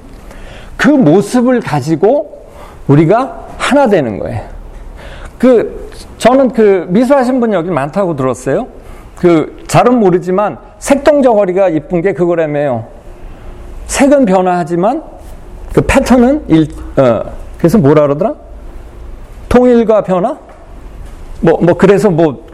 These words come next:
좋은 패턴이라는 얘기를 들었는데 그런 거예요.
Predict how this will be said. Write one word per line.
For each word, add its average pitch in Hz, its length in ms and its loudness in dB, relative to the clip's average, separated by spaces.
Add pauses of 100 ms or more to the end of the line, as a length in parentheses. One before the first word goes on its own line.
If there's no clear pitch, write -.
좋은 185 320 4
패턴이라는 165 640 0
얘기를 139 240 -2
들었는데 147 520 -2 (220)
그런 269 320 2
거예요. 135 320 0